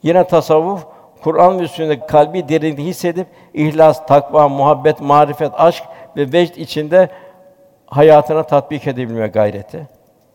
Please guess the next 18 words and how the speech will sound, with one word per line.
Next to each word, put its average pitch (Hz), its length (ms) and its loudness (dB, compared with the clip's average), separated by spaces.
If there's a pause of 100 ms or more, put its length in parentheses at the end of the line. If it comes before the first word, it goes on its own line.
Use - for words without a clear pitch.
(1400)
Yine 175 160 4
tasavvuf, 175 560 0 (100)
Kur'an, 170 500 0
kainat 156 640 2
ve 147 60 -8
insanda 156 520 -2
sergilenen 139 720 -2 (340)
ilahi 151 480 4
azamet 147 440 0
tecellileri, 123 680 -2
ilahi 151 340 2 (120)
kudret 156 380 -2
nakışlarının 127 800 -6 (380)
tefekkürünü 151 580 -4
derinleşerek 156 680 0 (400)
marifetullah'ta 151 960 2
mesafe 147 520 0
alabilmek, 160 560 2